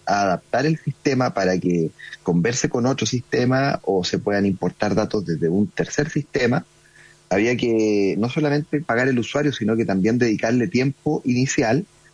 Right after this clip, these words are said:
para hacer una parametrización. Por lo tanto, en, en el de gestión de proyectos había un setup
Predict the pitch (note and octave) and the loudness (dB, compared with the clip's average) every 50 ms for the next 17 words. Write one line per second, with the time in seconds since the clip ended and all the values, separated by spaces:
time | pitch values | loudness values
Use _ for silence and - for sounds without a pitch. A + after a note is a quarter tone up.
0 | _ - G2+ F#2+ F#2 - - B2+ A#2+ B2 B2+ A#2+ A2 - - B2 A#2+ A#2+ A#2+ A#2 | _ -2 -2 0 0 0 0 2 2 2 2 2 0 -2 -2 -2 0 2 2 2
1 | A2 F#2+ - F2 F#2 - - F2 - - - - _ _ _ - - - - - | 2 0 0 -2 -4 -4 -6 -8 -8 -8 -10 -10 _ _ _ -20 -20 -20 -20 -20
2 | _ _ F#2 G2 G#2 G#2 A2 A#2 B2 B2 - _ - C#3 C#3 C3 - - _ _ | _ _ 0 0 2 2 0 0 -2 -2 -2 _ 0 0 0 0 -2 -6 _ _
3 | _ - G#2 G#2 G2+ - G2+ G2+ G2+ G2 F#2+ F#2 F2+ G2 F#2 - - - C3 C#3 | _ 0 0 0 0 0 0 0 2 2 2 2 0 0 -2 -2 -2 0 0 0
4 | C#3+ C#3+ C#3+ C3+ C#3 D3 D3+ - _ - F3 D3+ C#3+ C#3 C#3 C3+ B2 - - D#3 | 2 0 0 0 0 0 -2 -4 _ -2 0 2 2 2 2 0 -2 -2 -2 -2
5 | D#3+ E3 D#3 | -2 -2 -4